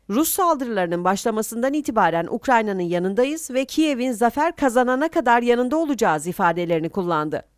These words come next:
Letonya İçişleri Bakanı Golubeva ise Rusya'nın Ukrayna'nın kentlerini yok etmeye çalıştığını söyleyerek, "Rusya girdikleri yerlerde yıkımlar bırakıyor, sivilleri öldürüyor,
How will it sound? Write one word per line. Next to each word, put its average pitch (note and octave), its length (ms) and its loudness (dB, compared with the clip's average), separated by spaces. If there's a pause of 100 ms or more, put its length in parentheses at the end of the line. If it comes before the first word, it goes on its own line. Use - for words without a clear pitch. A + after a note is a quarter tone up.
(120)
Letonya A#3 480 2
İçişleri A3+ 540 0
Bakanı A3+ 340 -2
Golubeva G3+ 600 2
ise A#3 320 0 (140)
Rusya'nın B3 480 0
Ukrayna'nın A#3 640 2
kentlerini B3 720 0
yok C#4+ 200 0
etmeye B3+ 320 -2
çalıştığını B3+ 520 -4
söyleyerek, G3 640 -2 (120)
"Rusya A3+ 460 0
girdikleri A#3 640 -4
yerlerde G#3 500 2
yıkımlar A3 640 0
bırakıyor, F3 560 -2
sivilleri A3+ 600 0
öldürüyor, A#3 560 2